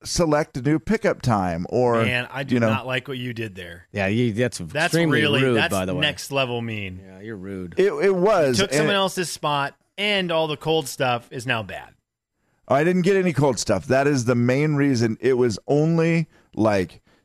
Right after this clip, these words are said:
Speaker 1: deodorant and razors and boring
Speaker 2: Tickle Me
Speaker 1: stuff like that.
Speaker 2: Elmo.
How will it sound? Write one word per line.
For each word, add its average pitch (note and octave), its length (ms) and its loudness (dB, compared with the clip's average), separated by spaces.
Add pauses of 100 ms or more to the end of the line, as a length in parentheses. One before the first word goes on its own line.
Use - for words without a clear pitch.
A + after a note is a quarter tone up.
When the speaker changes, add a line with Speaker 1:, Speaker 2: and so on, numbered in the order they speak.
(140)
Speaker 1:
deodorant A#2 1120 2
and G2+ 380 0
razors G#2+ 1040 0
and G#2+ 640 -2 (420)
boring D3 500 2
Speaker 2:
Tickle B2+ 60 -2 (140)
Me - 20 0
Speaker 1:
stuff C3+ 80 0
like A#2+ 200 2
that. F#2 180 0
Speaker 2:
Elmo. D#2 200 -16